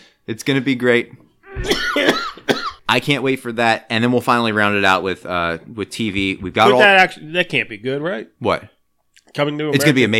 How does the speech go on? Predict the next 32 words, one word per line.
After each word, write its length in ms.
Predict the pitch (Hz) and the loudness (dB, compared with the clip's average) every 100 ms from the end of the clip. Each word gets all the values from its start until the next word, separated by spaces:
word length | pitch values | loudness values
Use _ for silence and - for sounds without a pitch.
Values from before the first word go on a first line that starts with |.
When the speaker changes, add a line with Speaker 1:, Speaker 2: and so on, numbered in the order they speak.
| 98 67 | 0 -4
Speaker 1:
amazing. 120 | - _ _ _ | -20 _ _ _
Speaker 2:
You 80 | 104 | -10
think 200 | 202 240 | -8 -6
so? 160 | 320 311 | -8 -4
Speaker 1:
Yo, 220 | 113 95 | 0 0
absolutely. 400 | 76 - 71 113 | -2 -6 -10 -8
Speaker 2:
Gonna 120 | 185 | -6
have 120 | 190 | -6
Arsenio 360 | 180 - 202 196 | -6 -8 -6 -4
Hall 240 | 185 214 | -4 -4
in 60 | 247 | -6
it? 120 | - | -6
Speaker 1:
Yeah. 240 | 139 185 294 _ _ _ - | 2 2 2 _ _ _ -8
He's 200 | 110 - | -8 -6
still 220 | 190 180 | -4 -2
in 100 | 165 | -4
it. 100 | - _ _ _ - - - | -6 _ _ _ -20 -20 -6
Uh, 280 | 107 101 117 - - - | 0 2 0 -4 -14 -20
<laughs> 300 | - - - | -20 -20 -4
T 180 | 175 180 | -2 0
V, 260 | 190 185 - | -2 -6 -4
we'll, 220 | 143 135 | -4 -4
we 180 | 139 139 | -2 -2
got 140 | 139 | -2
a 40 | 131 | -2
couple 220 | 156 143 | -2 -2
things 240 | 139 135 - | -4 -4 -4
coming 240 | 131 117 | -4 -2
out. 180 | 107 104 | -2 -2
We 60 | |
got 160 | 110 95 | -4 -2
Alter-, 280 | 120 123 | -2 -4